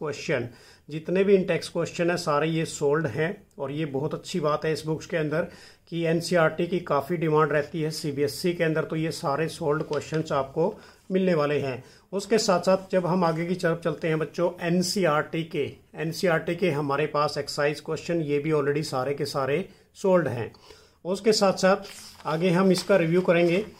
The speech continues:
आगे जाके चे-, check करते हैं किस प्रकार की basically इसके अंदर concepts दिए गए हैं।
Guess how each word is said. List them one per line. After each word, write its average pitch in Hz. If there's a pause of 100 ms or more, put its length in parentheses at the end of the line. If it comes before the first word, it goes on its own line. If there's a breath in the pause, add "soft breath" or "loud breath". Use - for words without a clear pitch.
(240 loud breath)
आगे 156
जाके 170
चे-, 202
check 170
करते 165
हैं 165
किस 190
प्रकार 156
की 151
basically 165 (400)
इसके 175
अंदर 165 (420)
concepts 170
दिए 165
गए 160
हैं। 160